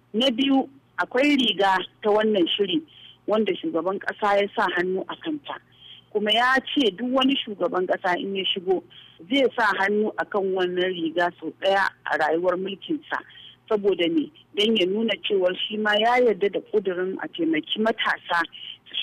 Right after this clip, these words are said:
shigo wannan ɓangare na gona domin a shiryar da su a matsayinsu na shugabanni yau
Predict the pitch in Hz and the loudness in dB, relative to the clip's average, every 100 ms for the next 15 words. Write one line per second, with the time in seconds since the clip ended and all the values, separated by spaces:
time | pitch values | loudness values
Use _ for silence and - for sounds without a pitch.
0 | 196 196 202 208 190 - - 180 185 160 | -4 0 2 2 0 -2 -2 0 0 0
1 | 160 160 165 170 170 - - - _ - | 0 -2 0 0 0 -2 -10 -20 _ 0
2 | 160 185 202 - 156 - 214 208 196 170 | 0 0 -2 -6 -6 -4 0 0 0 -4
3 | - - 156 175 175 190 196 - 175 185 | -4 -4 -2 -4 -2 -4 -4 -4 -4 -4
4 | - 156 143 143 143 151 180 196 196 226 | -2 0 0 -2 -2 0 0 0 2 2
5 | 196 | 2